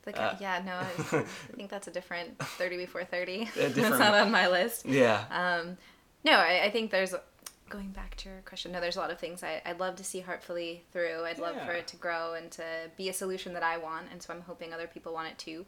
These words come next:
Speaker 1: Um, but I do see a second chapter as a social worker meets
Speaker 2: Mm.
Speaker 1: urban planner. I think that there's a lot of interesting work to be done in building equitable cities.
Speaker 2: Cool.
Speaker 1: And so that's, that's down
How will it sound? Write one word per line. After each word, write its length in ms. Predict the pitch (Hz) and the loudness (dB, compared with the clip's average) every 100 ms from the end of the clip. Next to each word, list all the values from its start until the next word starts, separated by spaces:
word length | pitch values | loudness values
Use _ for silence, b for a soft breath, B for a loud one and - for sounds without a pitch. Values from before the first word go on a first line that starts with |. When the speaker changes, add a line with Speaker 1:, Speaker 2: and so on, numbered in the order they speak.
| B B B - | B B B -14
Speaker 1:
Um, 220 | 165 165 | -10 -4
but 100 | 202 | 0
I 80 | 214 | 0
do 120 | 220 | 0
see 160 | 226 190 | -4 -4
a 60 | 180 | -6
second 300 | 170 170 175 | -8 -10 -8
chapter 440 | 165 165 165 165 | -8 -6 -6 -6
as 220 | 160 160 | -6 -6
a 260 | 160 156 156 | -4 -4 -6
social 380 | - 165 - 160 | -8 -8 -6 -4
worker 580 | 160 160 160 160 160 160 165 | -4 -4 -2 -2 -2 -4 -6
meets 260 | 165 180 143 | -4 -2 0
Speaker 2:
Mm. 80 | |
Speaker 1:
urban 240 | 175 170 175 | 0 -2 -6
planner. 380 | - 165 185 277 - - - | -10 -12 -10 -12 -16 -20 -20
I 20 | |
think 220 | 180 170 170 | -14 -14 -12
that 160 | 165 | -14
there's 280 | - 165 165 | -10 -8 -8
a 40 | 165 | -4
lot 200 | 160 165 | -4 -4
of 100 | 165 | -8
interesting 440 | 165 - - 165 | -14 -14 -14 -12
work 200 | 165 - | -12 -14
to 120 | - | -18
be 60 | - | -16
done 260 | 170 165 165 | -10 -10 -10
in 160 | 160 165 | -12 -8
building 400 | 165 160 156 156 | -8 -6 -8 -10
equitable 400 | 131 - 160 156 | -14 -14 -12 -12
cities. 600 | 160 - 170 240 - - - - | -10 -10 -8 -10 -10 -14 -16 -20
Speaker 2:
Cool. 380 | - - 101 - - | -16 -14 -14 -16 -20
Speaker 1:
And 80 | 170 | -18
so 160 | - 175 | -14 -8
that's, 300 | 175 - - | -8 -8 -4
that's 260 | - 208 - | 0 0 -2
down 160 | 139 | -8